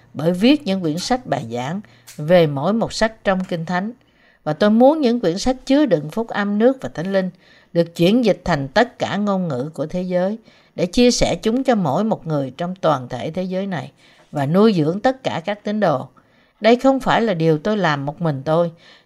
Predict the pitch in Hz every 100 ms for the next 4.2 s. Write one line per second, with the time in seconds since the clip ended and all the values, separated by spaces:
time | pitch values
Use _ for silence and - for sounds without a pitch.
0 | - 208 240 - - _ - 147 143 165
1 | 165 139 120 190 208 - 147 - 214 226
2 | 202 180 151 170 180 139 117 123 180 151
3 | 180 139 135 - 113 131 - 135 143 160
4 | 147